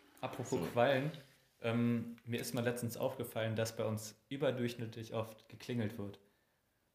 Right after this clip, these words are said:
Speaker 2: Zu Hause?
Speaker 1: Mhm. Also bei uns wird richtig oft geklingelt. Wir sind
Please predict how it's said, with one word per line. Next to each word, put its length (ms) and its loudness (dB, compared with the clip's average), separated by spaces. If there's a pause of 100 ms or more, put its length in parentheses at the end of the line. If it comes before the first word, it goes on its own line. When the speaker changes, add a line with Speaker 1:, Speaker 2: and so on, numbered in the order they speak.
(100)
Speaker 2:
Zu 160 -6
Hause? 320 2 (100)
Speaker 1:
Mhm. 260 -2 (720)
Also 240 4
bei 140 10
uns 180 4
wird 120 0
richtig 440 0
oft 200 -2
geklingelt. 320 -2
Wir 60 -4
sind 220 -2